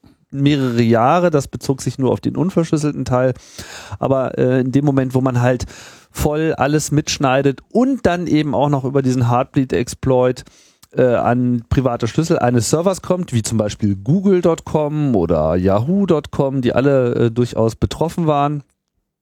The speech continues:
dann kann man im Prinzip, äh, diesen kompletten verschlüsselten, mitgeschnittenen Datenverkehr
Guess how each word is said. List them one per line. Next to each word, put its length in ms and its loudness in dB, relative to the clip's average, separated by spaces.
dann 320 -2
kann 180 -2
man 200 -2
im 120 0
Prinzip, 960 0
äh, 460 2
diesen 260 0
kompletten 720 -2
verschlüsselten, 720 0
mitgeschnittenen 640 -2
Datenverkehr 800 0